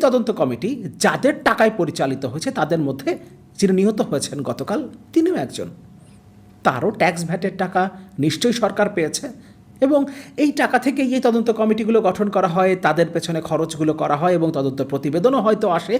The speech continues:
কিন্তু তার কোনো বাস্তবায়ন আর আমরা দেখতে পাই না। এবারও তদন্ত কমিটি গঠন করা হয়েছে এবং ওই নিহতের পরিবার এখনও সরকারকে ট্যাক্স ভ্যাট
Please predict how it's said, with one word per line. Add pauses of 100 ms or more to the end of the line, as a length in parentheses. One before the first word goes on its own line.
(280)
কিন্তু (140)
তার (120)
কোনো (140)
বাস্তবায়ন
আর
আমরা (100)
দেখতে
পাই
না। (920)
এবারও
তদন্ত
কমিটি
গঠন
করা
হয়েছে (160)
এবং (340)
ওই
নিহতের
পরিবার (380)
এখনও
সরকারকে
ট্যাক্স
ভ্যাট